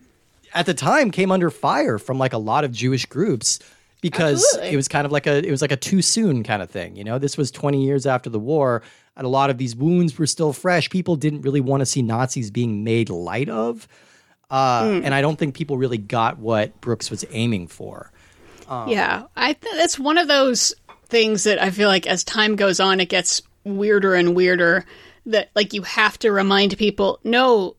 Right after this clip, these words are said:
Speaker 2: this all led to bad shit." And I feel like some of it in nineteen sixty-seven, you didn't have to do that as much.
Speaker 1: No.
Speaker 2: Like, people already know. Like, you're already assuming the audience knows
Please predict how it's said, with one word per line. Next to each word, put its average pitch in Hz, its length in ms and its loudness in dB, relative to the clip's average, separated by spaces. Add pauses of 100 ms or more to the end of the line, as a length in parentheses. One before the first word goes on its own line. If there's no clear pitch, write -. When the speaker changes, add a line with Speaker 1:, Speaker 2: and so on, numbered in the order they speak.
(100)
Speaker 2:
this 220 300 0
all 294 180 4
led 240 320 2
to 226 80 -2
bad 196 420 0
shit." - 380 -2 (100)
And 196 80 -2
I 214 60 -2
feel 349 140 0
like 302 100 0
some 349 140 0
of 320 100 2
it 311 100 2
in 254 80 -2
nineteen 285 280 2
sixty-seven, 262 580 0 (460)
you 220 120 2
didn't 277 280 2
have 247 240 0
to 226 100 -2
do 202 360 -6
that 359 320 2
as - 300 2
much. 494 420 0
Speaker 1:
No. - 40 2
Speaker 2:
Like, 240 160 2 (480)
people 269 480 2
already 226 560 4
know. 196 160 -6
Like, 254 220 2
you're 294 100 2
already 294 380 4
assuming 240 460 2
the 196 120 -2
audience 190 500 2
knows 175 380 -4